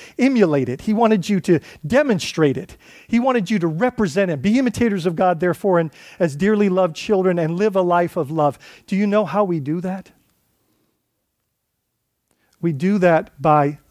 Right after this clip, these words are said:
walking in the reconciliation that's been purchased for us and inviting others into that same glorious, God is still adopting children, people.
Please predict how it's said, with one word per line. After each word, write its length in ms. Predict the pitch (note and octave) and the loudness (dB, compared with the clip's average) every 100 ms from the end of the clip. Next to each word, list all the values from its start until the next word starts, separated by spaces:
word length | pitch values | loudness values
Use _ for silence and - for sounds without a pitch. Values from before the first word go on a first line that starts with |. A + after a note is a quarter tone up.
| - | -14
walking 640 | C#3 D3 F3+ G#3+ - A#3 B3+ | -8 -2 0 0 0 -4 -2
in 160 | F#3 | -2
the 80 | D#3 | -2
reconciliation 1040 | D3 D#3+ F#3 E3 F#3+ E3 D3+ D3+ - D3 | -2 -2 -4 -4 -2 0 -2 -4 -6 -10
that's 220 | C3 A#2+ - | -8 -10 -12
been 200 | C3+ B2 | -14 -10
purchased 460 | D#3 D#3 F3+ - | -10 -10 -14 -16
for 180 | - E3+ | -10 -8
us 240 | E3 - - - - - - | -8 -12 -20 -20 -20 -12 -4
and 160 | D3+ | -2
inviting 600 | C#3+ C3 A#2 C#3+ E3+ F3+ | -2 -2 2 2 2 -2
others 400 | G3+ D3 C#3 C3 | -2 -2 -2 -4
into 240 | C#3 A2+ C3+ | -10 -8 -6
that 220 | B2+ D#3 | -4 -6
same 800 | - - - E3+ E3 E3 F3+ E3+ - - - C3+ | -12 -18 -10 -4 -2 -2 -2 -6 -10 -20 -16 -8
glorious, 600 | E3 E3 F3+ F3 E3 - C#4+ C3+ | 0 2 4 2 0 -6 -10 -8
God 460 | B2+ D3 F3 F3+ F3 - - - - | -2 0 2 -2 -4 -14 -20 -14 -8
is 160 | C3 | -8
still 320 | - - F#3+ | -6 -2 0
adopting 500 | D3 B2 D#3+ E3+ D3 | 0 2 0 0 -4
children, 460 | B2 - A3+ G#3+ B2+ | -6 -4 -4 -2 -4
people. 400 | - - - | -8 -16 -18